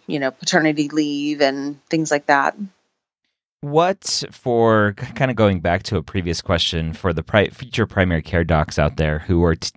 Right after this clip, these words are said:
Speaker 2: going to be taking care of new moms, having these discussions about breastfeeding versus formula, what is the best thing that a physician can say to a patient, a conversation with them about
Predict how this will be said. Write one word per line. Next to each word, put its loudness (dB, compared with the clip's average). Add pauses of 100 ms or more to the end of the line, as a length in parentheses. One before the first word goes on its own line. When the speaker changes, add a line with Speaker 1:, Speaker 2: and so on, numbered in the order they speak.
Speaker 2:
going 4
to -4
be -4
taking -6
care 0
of -4 (420)
new 4
moms, 2
having 0
these -2
discussions -2
about 0
breastfeeding -2
versus -2
formula, 0 (240)
what 2
is -2
the 0
best -2 (140)
thing 0
that -2
a -2
physician -2
can -2 (140)
say 2
to 2
a 0
patient, -2
a -6
conversation -2
with -4
them -4 (380)
about -2